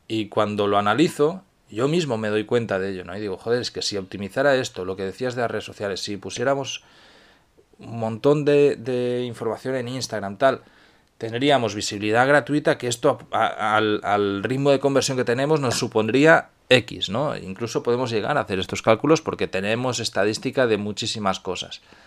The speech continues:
Pero, pero la, la verdad es que no lo hago. Entonces ha sido como una manera de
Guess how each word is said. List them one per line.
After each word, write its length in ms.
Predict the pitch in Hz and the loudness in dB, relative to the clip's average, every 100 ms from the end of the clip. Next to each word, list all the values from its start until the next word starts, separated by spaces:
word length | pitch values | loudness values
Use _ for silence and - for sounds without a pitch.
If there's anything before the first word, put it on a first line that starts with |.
| - _ _ _ _ _ | -20 _ _ _ _ _
Pero, 440 | 123 123 123 123 _ _ _ _ _ _ _ _ _ _ _ - _ | 2 6 4 4 _ _ _ _ _ _ _ _ _ _ _ -20 _
pero 180 | 113 104 | -2 0
la, 360 | 104 104 98 - | 2 2 0 -4
la 220 | 110 107 | -4 -4
verdad 260 | 104 98 104 | -4 -4 -4
es 80 | |
que 80 | - | 2
no 120 | 147 | 4
lo 120 | 127 107 | 6 6
hago. 260 | 95 85 _ _ | 2 -4 _ _
Entonces 640 | 110 104 113 104 127 120 - | -18 -4 -2 2 2 2 -4
ha 120 | 117 | -6
sido 300 | 117 147 147 | -4 0 0
como 200 | 139 127 | 0 -4
una 200 | 127 131 | -2 0
manera 600 | 123 117 127 131 127 190 - _ _ | 2 0 0 0 0 -2 -14 _ _
de 680 | 107 101 107 104 104 98 | -12 0 2 4 4 0